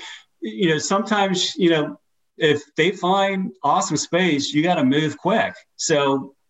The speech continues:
who knows? It could be sooner, but usually about six to twelve months if it's a brick and mortar type of franchise.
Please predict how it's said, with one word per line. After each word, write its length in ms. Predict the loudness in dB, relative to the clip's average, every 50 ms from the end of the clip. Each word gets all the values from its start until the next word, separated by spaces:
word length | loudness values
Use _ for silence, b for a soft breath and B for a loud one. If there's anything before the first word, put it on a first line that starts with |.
| _ _ _ _ _ _ _ -2
who 100 | 0 0
knows? 260 | 2 0 0 -2 -2
It 80 | -2
could 140 | -2 -2 -2
be 100 | 0 0
sooner, 360 | 0 0 0 0 2 0 0
but 140 | 0 -2 0
usually 340 | 2 2 2 2 0 -2 0
about 240 | 0 0 0 0 0
six 260 | -4 -4 -6 -6 -6
to 60 | -8 -6
twelve 300 | -4 -2 0 0 0 2
months 320 | 0 0 0 0 -2 -4
if 120 | -4 -4
it's 160 | -6 -6 -4 -6
a 60 | -4
brick 240 | -2 -2 -4 -2 0
and 100 | 0 0
mortar 300 | 0 0 -2 -2 -4 -6
type 260 | -6 -6 -6 -6 -8
of 100 | -12 -10
franchise. 600 | -8 -6 -6 -6 -6 -6 -6 -8 -8 -8 -10 -14